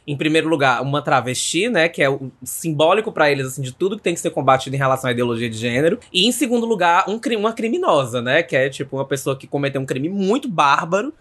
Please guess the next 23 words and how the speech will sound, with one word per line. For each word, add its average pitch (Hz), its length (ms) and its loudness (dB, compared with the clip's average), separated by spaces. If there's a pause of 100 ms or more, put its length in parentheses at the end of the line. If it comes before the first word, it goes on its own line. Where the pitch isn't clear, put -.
(120)
e 156 80 -2
que 139 80 -10
parecia 170 460 0
que 170 100 -6
naquele 190 400 0
momento 196 460 0
tava 180 200 4
recebendo 175 440 0
uma 175 180 0
aceitação 175 920 0 (240)
do 135 220 0
mundo 220 500 0
inteiro, 190 480 4
assim, 202 380 -4
pelo 220 280 2
próprio 226 320 0
crime, 160 360 0
né? 131 180 2
Ou 160 140 4
apesar 143 480 2
do 151 100 -4
crime, 120 380 -8
assim. 101 300 -16